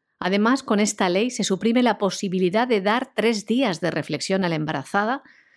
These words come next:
que decide abortar para cambiar de opinión.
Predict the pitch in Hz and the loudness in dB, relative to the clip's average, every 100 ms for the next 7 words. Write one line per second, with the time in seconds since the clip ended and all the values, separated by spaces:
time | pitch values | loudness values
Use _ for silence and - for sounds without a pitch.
0 | _ _ _ - 156 139 190 196 156 139 | _ _ _ -2 -2 0 4 4 2 -4
1 | 143 - 175 226 - - 180 156 - - | -8 -2 -2 -2 -8 -4 -2 -2 -4 -6
2 | 147 165 180 202 _ - _ _ _ 170 | -4 0 -2 -2 _ -20 _ _ _ -4
3 | 165 170 156 127 147 | -2 0 0 -2 -8